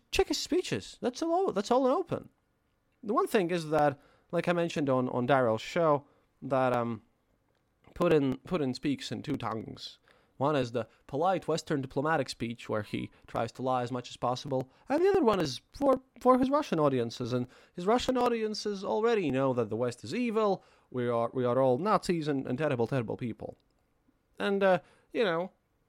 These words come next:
it's not like, not like we here in the Baltics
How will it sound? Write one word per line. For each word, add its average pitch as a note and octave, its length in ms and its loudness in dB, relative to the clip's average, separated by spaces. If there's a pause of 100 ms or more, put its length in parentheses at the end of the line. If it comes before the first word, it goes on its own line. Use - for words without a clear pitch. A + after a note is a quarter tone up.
(240)
it's - 100 -6
not G3+ 140 6
like, C#3 520 8
not D3+ 180 -2
like B2 240 0
we C3+ 180 0
here A2+ 420 -4
in A#2 60 -14
the A2 60 -10
Baltics A2+ 400 -6